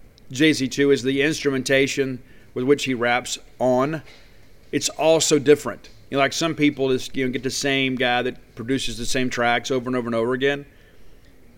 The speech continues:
Jay-Z has worked with a lot of different people, and so there's a lot of variety in those soundtracks. Izzo, of course, that great organ, kind of a throwback.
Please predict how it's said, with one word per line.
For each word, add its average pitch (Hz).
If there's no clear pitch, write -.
Jay-Z 143
has 135
worked 135
with 123
a -
lot 123
of 123
different 120
people, 120
and 110
so 123
there's 117
a 107
lot 127
of 120
variety 117
in 131
those 120
soundtracks. 117
Izzo, 135
of 123
course, 127
that 120
great 131
organ, 127
kind 131
of 113
a -
throwback. 113